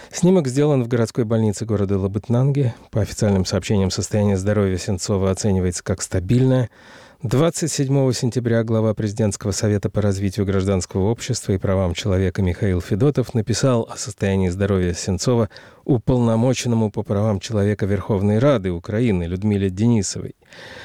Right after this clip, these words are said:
В письме, в частности, говорится, что украинский заключенный находится под диспансерным наблюдением в связи с заболеванием опорно-двигательного аппарата.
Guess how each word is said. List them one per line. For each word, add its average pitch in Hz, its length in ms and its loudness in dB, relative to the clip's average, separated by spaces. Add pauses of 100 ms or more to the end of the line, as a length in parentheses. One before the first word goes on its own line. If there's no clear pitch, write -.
(160)
В - 80 -20
письме, 147 380 0
в - 40 -6
частности, 117 520 -2
говорится, 113 580 0
что - 180 -6
украинский 127 540 0
заключенный 110 580 0
находится 107 520 -2
под 104 240 -4
диспансерным 139 1200 0
наблюдением 110 1000 2
в - 60 -8
связи 107 300 -2
с 98 80 2
заболеванием 107 960 2
опорно-двигательного 95 1300 -2
аппарата. 92 540 -4